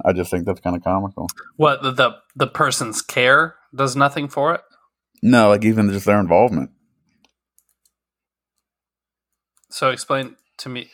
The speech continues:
Speaker 2: so,
Speaker 1: How
Speaker 2: um,
Speaker 1: someone can be so invested in, like, politics and that literally affects their life none.
Speaker 2: How?
Speaker 1: How can you get so worked up over, like, political shit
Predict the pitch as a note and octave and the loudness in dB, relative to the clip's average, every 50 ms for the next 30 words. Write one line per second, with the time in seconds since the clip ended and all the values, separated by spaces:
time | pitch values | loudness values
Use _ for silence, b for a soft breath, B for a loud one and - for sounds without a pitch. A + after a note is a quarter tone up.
0 | C3 B2+ - B2+ B2 A#2+ A#2 - _ _ _ _ _ _ E3 D#3 D#3+ C#3 C3+ - | -18 -10 -8 -4 -4 -4 -6 -6 _ _ _ _ _ _ 2 4 4 2 2 2
1 | E3+ D#3+ C#3+ D#3 C#3+ C#3 C3+ B2+ - C#3 C#3 C3 A#2+ A2 G#2+ A2 A#2+ B2+ - B2 | 2 4 4 4 4 4 4 4 4 4 4 4 4 6 6 6 4 4 2 -2
2 | A2 A2 G2+ G2+ G#2 G2+ G2 - G#2 F#2+ G#2 B2 A#2+ A#2+ - G2 D#2 D2+ - - | -2 0 2 2 2 0 0 2 4 6 6 6 4 4 2 0 0 0 -2 -8
3 | - - G2 G2+ G2 G2 F#2+ F#2 F2 G2 G2 - - F#2+ G#2 G#2 G#2+ A2 G#2+ G#2 | -6 -2 0 2 2 2 2 4 6 6 6 6 4 4 4 6 6 6 6 4
4 | G#2 G2 - - - G2+ G#2 - - G2+ G#2 - - G2 G2+ F#2+ F#2 G2+ G2 G#2 | 4 0 0 2 2 2 4 4 2 2 2 0 0 2 4 6 6 6 4 4
5 | G2+ - _ _ _ _ _ _ - - G#2 G#2 A2 A#2 A2+ G#2+ G#2+ - _ _ | 2 0 _ _ _ _ _ _ -2 0 4 4 6 6 4 2 0 -6 _ _
6 | _ _ _ _ _ _ _ _ _ _ _ _ _ _ _ _ _ _ _ _ | _ _ _ _ _ _ _ _ _ _ _ _ _ _ _ _ _ _ _ _
7 | _ _ _ _ _ _ _ _ _ _ _ _ _ _ _ _ _ _ _ _ | _ _ _ _ _ _ _ _ _ _ _ _ _ _ _ _ _ _ _ _
8 | _ _ _ _ _ _ - - D3 D3 A#2+ A2 A2 - _ _ _ _ _ _ | _ _ _ _ _ _ -10 -4 -2 -2 -2 -2 -4 -10 _ _ _ _ _ _
9 | _ _ _ _ - C#3 D3 - D#3+ D#3+ D#3 D3 D#3 B2+ A2 - - C3+ C3 C3 | _ _ _ _ 2 2 4 4 4 4 6 6 6 4 4 4 4 6 6 8
10 | C3+ C3+ C3 - C3 B2 A#2 - - F#2 G#2 A2 G#2+ G#2+ G#2+ G#2+ G#2+ G#2+ G#2 G#2 | 6 6 6 6 6 6 6 6 4 2 4 4 2 2 2 2 4 4 4 4
11 | G2+ - - A#2+ G#2+ G#2 A2 B2 C3+ A#2+ G#2 F#2+ F#2 - - F#2 F#2 F2+ - | 2 0 -2 0 2 4 4 4 4 2 0 -2 -2 -2 -2 0 0 0 0